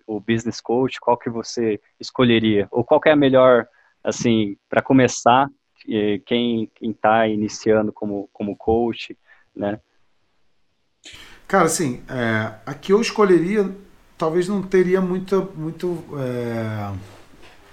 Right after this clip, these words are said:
Speaker 2: muita importância, tal, pra quem acompanha a gente, porque isso vai ser uma coisa muito única mesmo de cada um, entende? Eu penso que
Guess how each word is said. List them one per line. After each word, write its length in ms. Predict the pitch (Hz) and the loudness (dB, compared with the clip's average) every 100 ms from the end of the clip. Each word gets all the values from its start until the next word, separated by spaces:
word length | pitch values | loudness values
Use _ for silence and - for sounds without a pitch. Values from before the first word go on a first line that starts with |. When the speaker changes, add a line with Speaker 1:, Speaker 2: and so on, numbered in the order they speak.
| _ _ _ - - | _ _ _ -18 -8
Speaker 2:
muita 200 | 151 180 | -6 -4
importância, 540 | 185 160 175 190 196 | -2 -2 0 -2 -2
tal, 280 | 175 165 - - | -4 -4 -6 -4
pra 140 | 170 | -4
quem 160 | 170 170 | -2 -6
acompanha 340 | 175 180 185 | -6 -6 -4
a 40 | |
gente, 100 | 165 | -4
porque 120 | - - | -6 -10
isso 100 | 151 | -6
vai 100 | 165 | -4
ser 100 | 175 | -4
uma 120 | 170 | -4
coisa 200 | 175 170 | -4 -4
muito 580 | 165 170 190 196 196 196 - - - | -4 -6 0 2 2 -2 -18 -20 -6
única 300 | 202 262 262 | -2 0 0
mesmo 260 | 190 170 165 | 0 2 0
de 140 | 151 | -4
cada 320 | - 165 151 147 | 0 2 2 0
um, 180 | 139 | 0
entende? 500 | 123 110 123 147 147 - - - - | -4 -4 -2 -2 -6 -16 -20 -20 -8
Eu 100 | 131 | -8
penso 400 | - 156 165 - | -4 -4 -4 -6
que 600 | - 170 170 160 151 | -4 -2 0 2 0